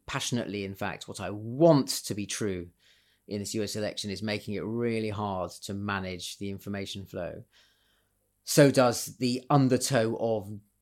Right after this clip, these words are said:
dread, frankly, when I contemplate the prospect that the polls might just be wrong,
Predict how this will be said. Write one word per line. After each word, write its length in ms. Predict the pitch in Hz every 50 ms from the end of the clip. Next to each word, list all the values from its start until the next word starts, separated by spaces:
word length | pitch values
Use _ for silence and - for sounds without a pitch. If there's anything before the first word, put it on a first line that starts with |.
| _
dread, 420 | - - 120 123 120 107 98 95 -
frankly, 560 | - - 110 107 104 - - 104 95 98 87
when 140 | 95 107 107
I 140 | 104 101 101
contemplate 580 | 101 - - - 123 110 - 107 98 107 98 87
the 60 | 98
prospect 420 | - - 107 - - - 101 -
that 80 | 101 87
the 80 | 117
polls 360 | - - 120 113 113 110 - -
might 220 | 110 104 104 98
just 260 | - 110 101 - -
be 300 | - 101 98 98 95 98 101
wrong, 420 | 104 101 92 92 87 90 85 76